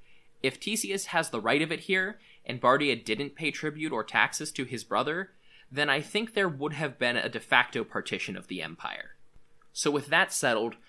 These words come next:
we can probably say that after their father died, the two princes, or maybe two kings,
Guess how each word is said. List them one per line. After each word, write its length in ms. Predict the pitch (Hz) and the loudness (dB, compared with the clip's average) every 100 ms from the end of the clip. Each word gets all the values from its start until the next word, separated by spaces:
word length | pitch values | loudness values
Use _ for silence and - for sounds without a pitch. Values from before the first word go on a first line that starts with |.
| - - | -12 -4
we 100 | 143 | -2
can 140 | 139 | -2
probably 500 | - 170 175 170 165 | 0 2 2 -2 -2
say 260 | 160 135 113 | -2 0 2
that 120 | 104 - | 2 4
after 280 | 123 - 139 | 4 4 0
their 140 | 131 | -2
father 380 | - 120 120 107 | -2 -2 0 -2
died, 420 | 90 87 82 80 - - - | -2 -6 -6 -12 -18 -20 -10
the 80 | 131 | -6
two 240 | - 196 | -2 -2
princes, 640 | 190 190 160 - 101 110 - - | -2 0 0 0 -2 -2 -8 -4
or 140 | 123 | -2
maybe 320 | 123 127 110 | 0 0 -2
two 240 | - 113 98 | -6 -8 -8
kings, 600 | - 165 104 95 95 | 0 0 0 -4 -10